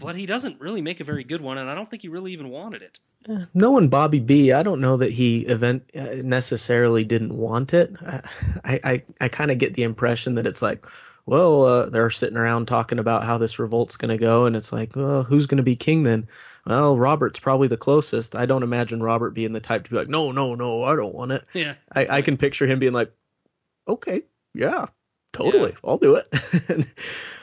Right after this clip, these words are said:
Speaker 2: Um, I, I don't know if that conversation happened before or after the official re-, revolt, though. Um, that's interesting to think about.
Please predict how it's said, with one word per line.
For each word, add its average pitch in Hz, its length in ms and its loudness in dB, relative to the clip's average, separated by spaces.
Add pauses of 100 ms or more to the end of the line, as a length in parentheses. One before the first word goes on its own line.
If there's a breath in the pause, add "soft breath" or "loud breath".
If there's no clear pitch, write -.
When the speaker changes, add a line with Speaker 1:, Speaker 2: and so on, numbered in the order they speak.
(180 loud breath)
Speaker 2:
Um, 113 440 0 (640)
I, 170 200 -2
I 190 120 2
don't 226 160 2
know 190 120 4
if 180 120 -2
that 175 160 -2
conversation 165 680 -2
happened 131 400 -2
before 151 480 2
or 143 40 6
after 123 600 -2 (560)
the 123 200 2
official 127 480 0
re-, 117 160 -4 (460)
revolt, 120 540 -6 (180)
though. 117 340 -8 (240)
Um, 135 340 -14 (140)
that's 147 200 0
interesting 143 380 0
to 120 60 0
think 123 240 -2
about. 117 340 -2